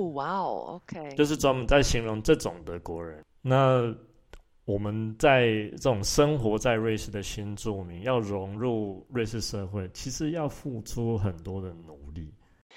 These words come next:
Speaker 1: 我，我可以，我可以说，比如说像我自己的，因为我是在国际公司里面工作嘛，所以我的同事其实瑞士人很少。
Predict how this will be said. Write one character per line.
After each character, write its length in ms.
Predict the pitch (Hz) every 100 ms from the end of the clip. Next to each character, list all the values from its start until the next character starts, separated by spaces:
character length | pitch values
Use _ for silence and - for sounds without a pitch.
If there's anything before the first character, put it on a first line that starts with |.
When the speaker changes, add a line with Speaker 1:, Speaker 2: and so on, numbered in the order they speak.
| - - -
Speaker 1:
我， 160 | 214
我 140 | 180 202
可 180 | 233
以， 60 | 247
我 60 | 190
可 100 | 277
以 120 | 269
说， 180 | - 233
比 100 | 202
如 120 | 160
说 180 | 165 202
像 240 | 226 196
我 140 | 160 139
自 180 | 196
己 180 | 175 170
的， 220 | 139 139
因 100 | 156
为 60 | 202
我 220 | 180 147
是 180 | 151 196
在 180 | 170 185
国 160 | 143
际 120 | 147 170
公 180 | 147
司 120 | 151 143
里 100 | 123
面 120 | 123
工 160 | 117
作 160 | 127 123
嘛， 160 | 90 127
所 140 | 190
以 60 | 202
我 180 | 180 147
的 120 | 135
同 200 | - 139
事 140 | 220
其 180 | 196 156
实 480 | 139 143 135 135 139
瑞 140 | 196
士 140 | 185 208
人 140 | 147
很 160 | 147 123
少。 280 | - -